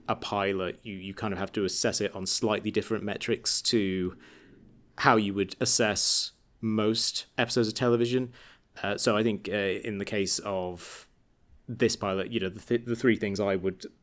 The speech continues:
kind of assess it on are how well does it kind of set up the world, introduce you to the characters, how good is it as a t-, episode of T V in its own right, and sort of how much of the show in terms of, like,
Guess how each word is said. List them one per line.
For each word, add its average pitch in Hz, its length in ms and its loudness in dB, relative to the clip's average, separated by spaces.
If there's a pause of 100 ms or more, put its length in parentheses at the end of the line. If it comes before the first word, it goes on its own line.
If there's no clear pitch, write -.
(460)
kind 131 140 0
of 95 60 0
assess - 220 0
it - 60 -2
on 98 140 -2
are 95 260 0 (760)
how 131 200 6
well 120 220 8
does 104 140 -2
it 104 200 0 (220)
kind 110 160 0
of 95 60 0
set 110 200 2
up 95 180 -4
the 104 100 -2
world, 98 440 2
introduce 95 380 -4
you 87 80 -14
to - 100 -8
the 101 60 -10
characters, 95 840 -2 (360)
how 135 220 6
good 120 220 4
is 101 120 2
it 98 140 2
as - 140 -2
a 104 60 0
t-, - 340 -6
episode 117 260 0
of 101 100 -6
T 110 280 0
V 101 440 0 (100)
in 110 100 -4
its 107 140 -4
own 98 180 -2
right, 95 360 -2 (440)
and 101 520 2 (760)
sort 127 180 0
of - 60 -4
how 135 200 4
much 120 460 2
of 98 560 0 (420)
the 110 180 0
show 101 760 4 (120)
in 104 160 -2
terms 101 380 -2
of, 95 140 -2
like, 87 340 -4